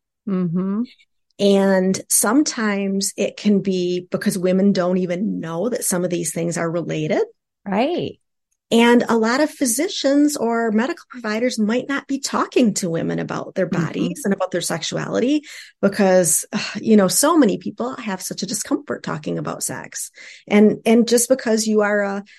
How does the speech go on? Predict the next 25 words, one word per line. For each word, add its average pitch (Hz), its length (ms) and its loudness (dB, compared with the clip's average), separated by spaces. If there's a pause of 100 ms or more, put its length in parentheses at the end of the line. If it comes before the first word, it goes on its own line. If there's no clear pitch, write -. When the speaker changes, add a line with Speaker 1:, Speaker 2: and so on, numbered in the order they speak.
Speaker 2:
a 208 60 -2
medical 214 340 0
practitioner, 214 540 -4
it 214 80 -2
doesn't 214 220 0
exempt 208 460 -2
you 170 120 -4
from 143 280 -8
that. 123 460 -14 (580)
Speaker 1:
Well, 214 180 6
and 208 200 2
I 214 120 4
think 247 300 -2
that 196 300 0
is 233 180 -4
a 175 60 -4
huge 175 420 -4
challenge 165 580 -2
for 160 120 -4
people 160 400 -6
because 156 640 -2 (220)
medical 214 460 4
providers 160 880 -2 (120)
aren't 170 240 0 (100)
typically 170 640 -6